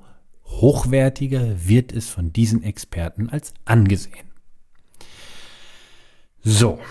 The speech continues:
das bedeutet also im Umkehrschluss, wenn du auf diesen Nutri-Score schaust,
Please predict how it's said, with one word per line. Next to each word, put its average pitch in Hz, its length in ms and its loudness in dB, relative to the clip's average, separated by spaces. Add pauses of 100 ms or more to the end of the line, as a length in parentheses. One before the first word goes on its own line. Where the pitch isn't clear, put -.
(880)
das 170 320 0
bedeutet 104 880 -2 (260)
also 101 540 2
im 151 180 4
Umkehrschluss, 98 880 -2
wenn 127 240 4
du 170 80 4
auf 131 140 0
diesen 104 240 2
Nutri-Score 107 680 2
schaust, - 580 0